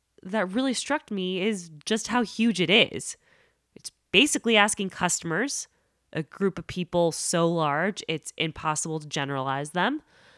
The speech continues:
to care. It's one of the broadest goals I've ever heard,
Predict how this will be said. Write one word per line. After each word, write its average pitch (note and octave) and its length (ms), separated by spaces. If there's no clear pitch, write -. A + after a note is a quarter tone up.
to A#3+ 100
care. E4 380
It's A#3+ 320
one F#3+ 320
of G4 60
the F#4 60
broadest C4 460
goals G#3 340
I've G3 140
ever E3+ 340
heard, E3 440